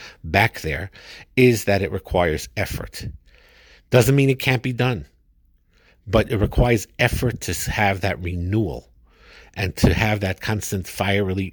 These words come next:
fiery renewal between a husband and a wife. And that does not mean that you have to go to Dubai. You do not have to go to Orlando. You do not have to go to a safari. Now, of course,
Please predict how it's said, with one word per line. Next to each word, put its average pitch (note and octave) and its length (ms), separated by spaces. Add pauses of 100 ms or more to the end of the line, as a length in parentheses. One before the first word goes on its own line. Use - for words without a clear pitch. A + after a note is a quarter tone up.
fiery A2+ 480
renewal F2+ 640 (280)
between G2 360
a F2+ 80
husband F2 420
and E2 140
a D#2+ 40
wife. - 480 (540)
And B2 320 (120)
that G#2 160
does G2+ 140
not A2 200
mean G2+ 220
that G2 100
you F#2 100
have F2+ 180
to - 80
go F#2 200
to - 160
Dubai. F2+ 640 (640)
You F2 80
do G2 100
not F#2+ 220
have F2+ 220
to G2 60
go F2 180
to - 140
Orlando. F#2 760 (500)
You F#2+ 100
do F#2 280
not F#2+ 200
have F2 200
to G#2 60
go F#2 140
to - 140
a D#2 40
safari. G2 760 (360)
Now, G#2 260
of - 160
course, - 560